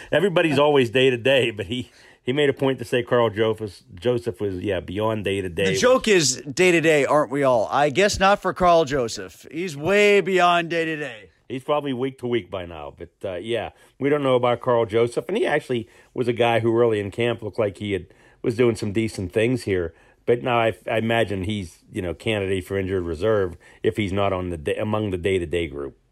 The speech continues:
Speaker 2: You brought up the whole two-minute thing, and I want to get to that too, because that's the third area of concern that Mike Tomlin specifically addressed from the game on Saturday. And I, I looked a little bit closer at the numbers, 'cause the first thing I thought when he <laughs> said that was,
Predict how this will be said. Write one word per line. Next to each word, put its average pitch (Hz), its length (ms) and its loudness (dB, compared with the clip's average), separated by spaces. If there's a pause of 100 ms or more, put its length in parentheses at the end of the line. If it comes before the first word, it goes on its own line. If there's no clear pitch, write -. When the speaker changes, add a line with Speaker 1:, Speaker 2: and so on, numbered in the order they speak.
Speaker 2:
You 185 180 0
brought 190 220 6
up 160 120 4
the 170 80 0
whole 170 160 2
two-minute 151 500 -2
thing, 117 280 -4
and 120 80 -2
I - 20 2
want 139 160 2
to 135 40 -2
get 127 200 -4
to 107 80 -14
that 131 300 0
too, 139 200 -4
because 117 380 -6
that's 127 240 -2
the 120 140 -8
third 160 520 0
area 131 480 -2
of 110 120 -4
concern 127 560 -2
that 110 80 -4
Mike 117 240 -2
Tomlin 123 440 0
specifically 117 800 -6
addressed 123 460 0
from 113 80 -2
the 110 80 0
game 117 320 0
on 107 140 0
Saturday. 107 680 2 (580)
And 147 280 4
I, 151 100 4
I 165 80 4
looked 208 240 4
a - 20 4
little 185 140 4
bit 180 60 -6
closer 185 300 0
at - 20 -6
the 147 80 -2
numbers, 151 260 0
'cause 143 120 -6
the 151 60 -4
first 226 280 0
thing 196 100 0
I 170 80 0
thought 160 220 4
when 156 80 2
he 131 60 0
<laughs> - 0 -
said - 340 -2
that 139 180 2
was, 131 320 -4